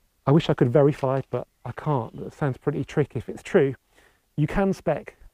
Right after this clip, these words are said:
the Akrapovic exhaust for just over three thousand pounds. Okay, let's have a look inside the Tiguan R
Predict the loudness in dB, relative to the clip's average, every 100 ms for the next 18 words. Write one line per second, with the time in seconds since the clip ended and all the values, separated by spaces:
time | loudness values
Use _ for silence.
0 | _ 0 0 -6 -6 -8 -8 -4 -2 -2
1 | -4 -8 -4 -2 -2 -2 -4 -2 -4 -4
2 | -6 -8 -8 -8 -12 _ _ _ _ _
3 | _ _ _ _ _ _ -4 0 -2 0
4 | 2 2 2 -2 0 2 2 0 -6 -8
5 | -8 -2 0 2 0 -2 -6 -4 -2 -2
6 | -4